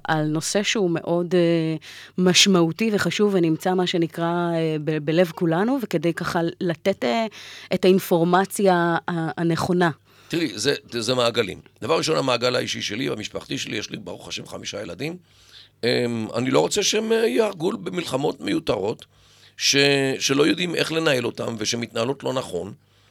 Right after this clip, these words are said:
Speaker 2: וברוך השם, לצערנו הרב, כן? אה, מדינת ישראל ניהלה כמה מלחמות מאוד מאוד לא נכונות. ולצערנו נהרגו יותר מדי אנשים ב-, בדברים לא נכונים.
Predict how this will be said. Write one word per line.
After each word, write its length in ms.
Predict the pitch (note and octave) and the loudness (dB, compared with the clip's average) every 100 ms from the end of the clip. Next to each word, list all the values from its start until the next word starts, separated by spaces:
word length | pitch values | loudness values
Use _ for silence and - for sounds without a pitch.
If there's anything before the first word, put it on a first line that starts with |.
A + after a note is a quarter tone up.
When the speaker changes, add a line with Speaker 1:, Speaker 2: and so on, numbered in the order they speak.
| _ _ - | _ _ -10
Speaker 2:
וברוך 540 | A2+ B2 A2 B2 - | -2 0 0 -2 -2
השם, 340 | C3 - - G#2+ G2+ A2+ - - - - | -4 -2 -2 -6 -12 -14 -14 -16 -18 -18
לצערנו 500 | - F2+ A2+ C3+ F#3 | -14 -4 0 0 2
הרב, 180 | C#3+ F2+ D2+ | 2 0 -6
כן? 140 | B2 - _ _ - | -8 -8 _ _ -6
אה, 140 | A#2+ B2 | -2 0
מדינת 380 | B2 B2+ C#3+ | -2 -2 -2
ישראל 320 | - - B2+ D#3+ | 0 0 0 0
ניהלה 560 | B2 G2+ F#2+ C#3 - C#3 | 0 -2 -2 -4 -6 -6
כמה 180 | A#2 C3 | -4 -4
מלחמות 460 | C#3+ - - C3 | -4 -4 -4 -4
מאוד 340 | A#2 C3 G3 E3 | -2 2 2 2
מאוד 220 | C#3+ A2+ | 0 0
לא 120 | A2+ | -2
נכונות. 480 | G#2+ - F#2 - - _ _ _ _ _ _ _ | -6 -8 -12 -12 -18 _ _ _ _ _ _ _
ולצערנו 1000 | G#2 G2 A#2+ A#2+ A2+ A2 A2 - A#2 - D3 | -10 -4 -2 0 -2 -2 -4 0 0 0 -2
נהרגו 380 | A2+ G2 D3 | -4 -4 -2
יותר 200 | D3+ - | -2 -2
מדי 200 | C3 C3+ | -4 -2
אנשים 480 | C3+ C#3+ C3+ G3+ D#3 | -4 -4 -6 -6 -6
ב-, 240 | A#2 A#2 - | -6 -8 -10
בדברים 420 | G#2+ F#2 A#2 C#3+ | -12 -8 -8 -6
לא 100 | B2 | -6
נכונים. 380 | B2+ - F#2+ | -6 -8 -10